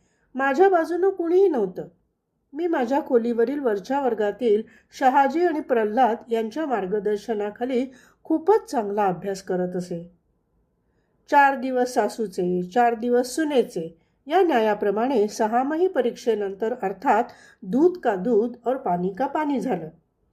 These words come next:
याही वर्षी माझा चांगलाच अभ्यास झाला होता. सहामाहीला मला नव्वद टक्के, तर इतर तिसरीत अगोदर असलेल्या मुलांना,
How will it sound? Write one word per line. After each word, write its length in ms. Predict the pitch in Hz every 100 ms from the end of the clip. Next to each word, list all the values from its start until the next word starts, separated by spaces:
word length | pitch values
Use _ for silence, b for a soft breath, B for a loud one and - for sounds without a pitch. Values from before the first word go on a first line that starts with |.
| _ _
याही 280 | 247 254 359
वर्षी 440 | 381 302 - 320 262
माझा 340 | 247 202 262
चांगलाच 520 | 277 226 190 247 359
अभ्यास 320 | - 180 196 185
झाला 300 | 196 180 175
होता. 280 | 170 170 175 _ _ _ _ -
सहामाहीला 640 | 277 285 277 262 262 247
मला 400 | 233 226 233 220 240
नव्वद 420 | 226 226 220 269 294 -
टक्के, 400 | - - 240 175 B B -
तर 120 | 311 320 - _ -
इतर 360 | 262 262 349 381 349
तिसरीत 520 | 262 - 277 330 -
अगोदर 420 | 214 254 269 349
असलेल्या 440 | 311 - 262 247
मुलांना, 640 | 247 233 214 233 262 240